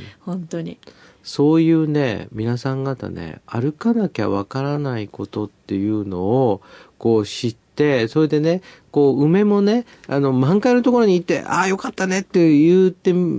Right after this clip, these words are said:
Speaker 2: 帰ってくるのもいいんですけども、「あ、横は柳だな」とか、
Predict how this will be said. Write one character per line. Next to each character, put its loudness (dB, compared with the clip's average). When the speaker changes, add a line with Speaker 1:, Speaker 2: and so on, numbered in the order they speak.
Speaker 2:
帰 0
っ 0
て 0
く 0
る 4
の 4
も 4
い 6
い 4
ん 4
で 2
す -6
け 0
ど 2
も、 0
「あ、 -2
横 2
は 0
柳 0
だ 0
な」 -2
と -2
か、 -6